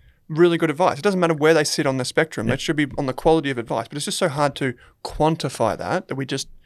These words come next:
Speaker 2: Very
Speaker 1: go
Speaker 2: difficult.
Speaker 1: some, with some other things. I would just say, like, as a, something to avoid, um, some, something to avoid is, now this is not, this is not like every case, but something to avoid are financial advisors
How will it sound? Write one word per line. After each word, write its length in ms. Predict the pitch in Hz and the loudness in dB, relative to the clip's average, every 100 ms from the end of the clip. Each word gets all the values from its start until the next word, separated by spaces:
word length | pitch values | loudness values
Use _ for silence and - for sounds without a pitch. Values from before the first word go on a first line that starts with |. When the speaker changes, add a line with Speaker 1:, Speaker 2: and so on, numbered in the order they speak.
| _ - - | _ -20 0
Speaker 2:
Very 140 | 110 | 2
Speaker 1:
go 60 | 95 | 2
Speaker 2:
difficult. 300 | 120 - 131 | 0 2 2
Speaker 1:
some, 220 | - 131 | 0 -4
with 100 | 143 | -6
some 160 | 131 131 | -6 -2
other 220 | 135 127 | 0 -2
things. 260 | - 107 - - - - - - | -4 -6 -8 -12 -12 -8 -8 2
I 140 | 196 | 4
would 160 | 302 349 | 6 4
just 160 | 254 | 2
say, 180 | - 196 | 4 4
like, 200 | 170 165 | 4 2
as 100 | 175 | 2
a, 120 | 170 151 _ - | 0 -2 _ -4
something 300 | - 240 302 | -2 -2 -2
to 200 | 254 196 | 0 0
avoid, 760 | 131 127 139 123 135 - 120 - - _ _ _ | 0 0 2 2 0 -4 -16 -20 -20 _ _ _
um, 540 | 147 143 135 139 135 131 _ - - _ _ _ _ _ _ - - - _ | 2 4 2 0 -6 -8 _ -20 -20 _ _ _ _ _ _ -14 -14 -14 _
some, 240 | - 208 220 - - | -8 -6 -6 -14 -6
something 260 | - 285 | -2 -2
to 140 | 262 269 | 0 0
avoid 480 | 190 165 170 151 - | 2 4 4 4 0
is, 400 | 147 143 131 - - | 0 0 -2 -10 0
now 100 | 165 | 2
this 120 | 202 | 2
is 120 | 240 | 0
not, 180 | 233 226 | 0 0
this 140 | 196 | -2
is 60 | 226 | 2
not 160 | 233 - | 2 2
like 180 | 208 - | -4 -2
every 300 | 175 170 175 | -4 -2 -4
case, 480 | 165 151 123 110 - | -2 -4 -4 -6 -8
but 160 | - 185 | -6 -6
something 320 | - 185 220 | -6 -6 -6
to 180 | 220 233 | -2 -2
avoid 380 | 214 160 147 139 | 0 2 2 0
are 80 | 143 | -4
financial 500 | - 156 156 190 220 | -2 0 0 -2 -2
advisors 760 | 220 208 139 131 123 117 190 | -6 0 2 2 0 -2 -4